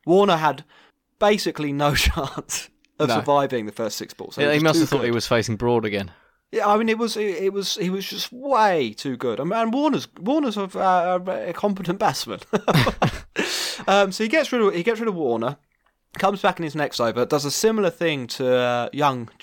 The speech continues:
Speaker 1: well, he's not really young anymore, is he? Um, young Johnny Bairstow, middle-aged Johnny Bairstow.
Speaker 2: <laughs>
Speaker 1: Um,
Speaker 2: Y J B.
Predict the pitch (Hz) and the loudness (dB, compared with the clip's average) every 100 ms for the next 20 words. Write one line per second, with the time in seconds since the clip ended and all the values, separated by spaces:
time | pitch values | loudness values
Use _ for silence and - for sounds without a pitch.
0 | - 156 208 240 127 113 120 127 101 101 | -10 -6 -4 -2 -4 -4 -2 -4 -4 -8
1 | 110 110 101 - - - - 135 135 127 | -8 -10 -14 -18 -20 -20 -6 0 2 0
2 | 127 113 247 185 160 139 131 117 - 117 | -2 0 0 2 0 0 -2 -4 -2 -4
3 | 135 - _ 214 202 151 131 - 139 123 | -4 -10 _ 0 2 2 0 -2 -2 0
4 | 110 110 - 147 139 143 120 - - - | -2 -4 0 2 2 0 -2 -4 -10 -2
5 | 147 143 135 131 127 123 120 117 110 101 | 2 4 4 0 0 0 2 -2 -2 -4
6 | 104 | -6